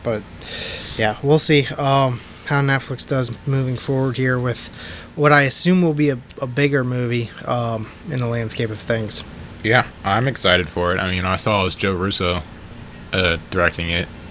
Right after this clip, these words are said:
Speaker 2: Uh, that was a great thing, and I've seen
Speaker 1: He's not directing it.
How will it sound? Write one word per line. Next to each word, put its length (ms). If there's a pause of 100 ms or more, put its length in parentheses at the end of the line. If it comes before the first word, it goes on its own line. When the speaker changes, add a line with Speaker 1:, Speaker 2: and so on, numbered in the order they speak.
(160)
Speaker 2:
Uh, 140
that 120
was 120
a 20
great 200
thing, 200
and 80
I've 120
seen 180
Speaker 1:
He's 180
not 200
directing 420
it. 80